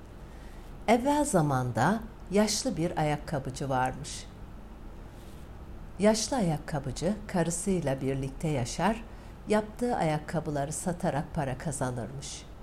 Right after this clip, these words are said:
Yaşı ilerledikçe yaptığı ayakkabılar azalmış, daha az para kazanmış. Sonunda bir gün para kazanamayacak yaşlılığa gelmiş. Cebinde bir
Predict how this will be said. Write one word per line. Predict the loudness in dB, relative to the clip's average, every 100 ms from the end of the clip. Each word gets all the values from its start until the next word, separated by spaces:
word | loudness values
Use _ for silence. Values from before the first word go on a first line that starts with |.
| -14 -14 -14 -14 -16 -16 -16 -14 -14 -14 -14 -2
Yaşı | 0 0 0
ilerledikçe | -2 0 2 2 2 0 0 -4 -4 -2 2 2 0 -12 -16 -16 -16 -14 -4
yaptığı | -2 -2 -4 -2 -2 -2
ayakkabılar | -2 -2 -2 -4 -6 -4 0 0 0
azalmış, | -4 -2 -2 -2 -2 0 0 -2 -8 -10 -8
daha | -4 0 0
az | 0 -4 -4
para | -4 -4 -6
kazanmış. | -8 -6 -6 -8 -8 -8 -8 -10 -12 -14 -14 -14 -14 -14 -14 -14 -14 -14 -14
Sonunda | -8 -2 4 4 4 2 0 2
bir | 2 2 0
gün | 0 4 4 2 -4 -12 -14 -10
para | -2 0 0 -2
kazanamayacak | 0 -2 0 0 0 -2 -2 -2 -2 -2 -2
yaşlılığa | -2 -2 -4 -4 -2 -4
gelmiş. | -4 -4 -4 -6 -8 -8 -10 -12 -14 -14 -14 -14 -16 -16 -16 -14 -16 -16 -8
Cebinde | 2 2 4 0 0 0
bir | 2